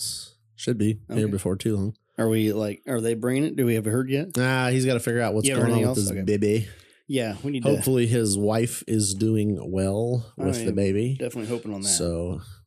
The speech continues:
Speaker 1: hopefully everybody sounds healthy
Speaker 2: I didn't check with him this weekend yet.
Speaker 1: as far as that goes.
Speaker 2: I will do
Speaker 1: Just
Speaker 2: that
Speaker 1: some
Speaker 2: soon.
Speaker 1: recovery issues,
Speaker 2: So,
Speaker 1: but
Speaker 2: uh, um,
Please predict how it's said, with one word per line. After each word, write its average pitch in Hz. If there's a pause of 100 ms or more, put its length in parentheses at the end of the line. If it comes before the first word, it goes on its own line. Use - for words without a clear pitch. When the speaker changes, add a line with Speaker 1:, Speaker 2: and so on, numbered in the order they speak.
Speaker 1:
hopefully 95
everybody 151
sounds 117
healthy 95 (300)
Speaker 2:
I 127
didn't 127
check 110
with 104
him 90
this 92
weekend 90
yet. 85
Speaker 1:
as -
far 95
as 73
that 113
goes. 82
Speaker 2:
I 113
will 101
do 101
Speaker 1:
Just 90
Speaker 2:
that -
Speaker 1:
some -
Speaker 2:
soon. 123 (360)
Speaker 1:
recovery 90
issues, -
Speaker 2:
So, 135 (300)
Speaker 1:
but 139
Speaker 2:
uh, 120
um, 101